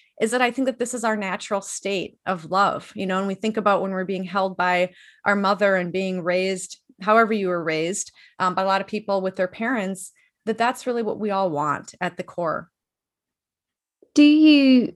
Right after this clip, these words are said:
Speaker 2: think then, coming back to if everyone was living intuitively, there wouldn't be such a thing as war?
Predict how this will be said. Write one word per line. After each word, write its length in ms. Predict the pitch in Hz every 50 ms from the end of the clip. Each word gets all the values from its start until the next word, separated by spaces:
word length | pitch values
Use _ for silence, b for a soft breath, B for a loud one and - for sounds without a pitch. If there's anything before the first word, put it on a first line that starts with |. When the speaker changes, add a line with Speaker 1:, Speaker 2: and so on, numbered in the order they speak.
| -
Speaker 2:
think 440 | - - - 240 226 208 170 202 202
then, 540 | 208 185 180 175 175 175 175 180 180 - -
coming 340 | - 208 196 196 190 190 185
back 320 | 180 170 175 - 196 -
to 260 | - - 196 180 170 -
if 100 | 190 -
everyone 440 | 170 165 165 170 165 165 165 160 160
was 180 | 160 165 160
living 540 | 160 156 156 160 160 160 160 160 165 165 B B B B _ _ _ -
intuitively, 960 | 190 190 180 170 - - 175 170 165 165 - 175 - 175 165 165 170 180 175 170 -
there 140 | - 185 180
wouldn't 400 | 180 180 175 180 180 180 - -
be 480 | - 180 175 175 175 170 170 - - _ _ _ -
such 260 | - - 196 - -
a 60 | 185
thing 200 | 185 - 185 170
as 160 | 170 170 165 175
war? 640 | 170 160 156 147 147 151 156 170 202 208 220 -